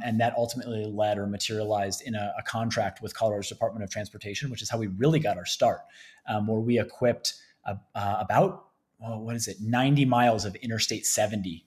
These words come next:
running through the state, really connecting kind of Denver proper or, or Golden, Colorado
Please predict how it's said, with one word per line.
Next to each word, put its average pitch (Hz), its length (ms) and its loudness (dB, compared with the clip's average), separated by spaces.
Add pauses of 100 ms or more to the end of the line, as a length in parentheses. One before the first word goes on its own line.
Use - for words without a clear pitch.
running 113 320 0
through 107 280 -4
the 104 60 -6
state, - 520 -4
really 131 200 0
connecting 120 380 0
kind 110 140 -4
of 104 120 -6
Denver 110 320 0
proper 107 460 0
or, 104 200 -8
or 110 200 -8
Golden, 113 380 -2
Colorado 101 640 -2